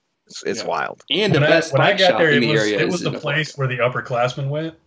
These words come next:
Speaker 3: and it was, like, the cool thing to go do.
Speaker 2: Right.
Speaker 3: So,
Speaker 2: 'Cause they could probably find Opelika on a map.
Speaker 1: It's, it's a cool, it's, it's a cool downtown, and
Speaker 2: But it
Speaker 1: you usually
Speaker 2: doesn't count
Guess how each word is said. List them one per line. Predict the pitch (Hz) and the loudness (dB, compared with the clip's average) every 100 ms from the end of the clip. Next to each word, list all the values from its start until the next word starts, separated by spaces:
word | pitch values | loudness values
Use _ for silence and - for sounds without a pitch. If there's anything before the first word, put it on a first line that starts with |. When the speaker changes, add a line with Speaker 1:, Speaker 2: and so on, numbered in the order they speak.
| - | -10
Speaker 3:
and | 117 | -8
it | |
was, | 110 | -6
like, | 113 - | -10 -10
the | |
cool | - 131 123 | -4 -2 0
thing | 127 123 | 0 0
to | |
go | 123 127 | 0 2
do. | 131 | 2
Speaker 2:
Right. | 139 135 - _ - | 2 2 -4 _ -12
Speaker 3:
So, | 104 104 107 - _ _ _ _ _ _ _ _ _ - | -6 -4 -6 -10 _ _ _ _ _ _ _ _ _ -2
Speaker 2:
'Cause | 127 | 0
they | 143 | 2
could | 143 131 | 0 0
probably | 135 110 113 | -2 -2 -6
find | - 110 101 | -4 -4 -4
Opelika | 98 117 - 90 - | -6 -6 -6 -6 -12
on | - | -14
a | |
map. | 123 - _ - | -18 -18 _ -4
Speaker 1:
It's, | 180 - | -4 0
it's | 208 262 | 0 0
a | 262 | 0
cool, | - 226 233 - | 2 2 2 0
it's, | 170 - - _ 160 | -2 -6 -20 _ -10
it's | - | -8
a | 151 | -8
cool | - 175 | -4 -2
downtown, | 165 156 143 131 143 127 113 - | -2 -2 -4 -4 -2 -4 -6 -10
and | 104 113 | -8 -2
Speaker 2:
But | 131 | -2
it | |
Speaker 1:
you | 113 | 0
usually | 127 151 | 0 2
Speaker 2:
doesn't | 160 175 - - | 2 0 -2 -10
count | - 156 135 - | -6 -4 -2 -4